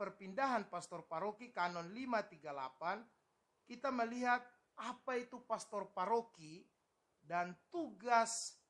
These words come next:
pastor paroki. Dalam Kanon lima satu sembilan, pastor paroki. Pastor paroki ialah gembala masing-masing paroki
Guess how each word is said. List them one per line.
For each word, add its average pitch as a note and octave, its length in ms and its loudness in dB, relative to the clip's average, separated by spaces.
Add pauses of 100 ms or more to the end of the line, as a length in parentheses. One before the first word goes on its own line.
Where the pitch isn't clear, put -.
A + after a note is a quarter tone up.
(260)
pastor G#3 480 -2
paroki. F#3 560 -4 (1600)
Dalam G3+ 400 6
Kanon C#4+ 560 6 (480)
lima C4+ 480 4
satu G3+ 400 0
sembilan, F#3+ 720 0 (720)
pastor G#3+ 560 0
paroki. F#3 560 -2 (1500)
Pastor A#3+ 400 2
paroki C#4 640 2
ialah D#3 400 2 (400)
gembala A#3 880 6
masing-masing A3 800 0
paroki C#4 720 0